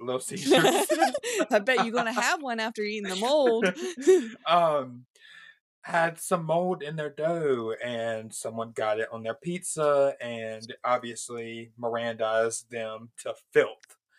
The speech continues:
Speaker 1: on
Speaker 2: And would.
Speaker 1: Facebook.
Speaker 2: I'ma get mine, okay? Y-, y'all got mold in my pizza,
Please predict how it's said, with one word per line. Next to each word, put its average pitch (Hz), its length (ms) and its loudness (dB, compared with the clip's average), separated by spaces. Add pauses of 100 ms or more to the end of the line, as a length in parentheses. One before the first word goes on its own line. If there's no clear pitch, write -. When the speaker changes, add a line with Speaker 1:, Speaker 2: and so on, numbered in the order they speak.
(340)
Speaker 1:
on 247 120 2
Speaker 2:
And 269 160 4
would. 170 300 6
Speaker 1:
Facebook. - 500 -8
Speaker 2:
I'ma 240 220 0
get 247 240 4
mine, 202 560 -2
okay? 202 360 0
Y-, 196 80 -10 (540)
y'all 233 220 4
got 240 180 -2
mold 233 180 0
in 240 80 -2
my 220 200 -4
pizza, 285 600 0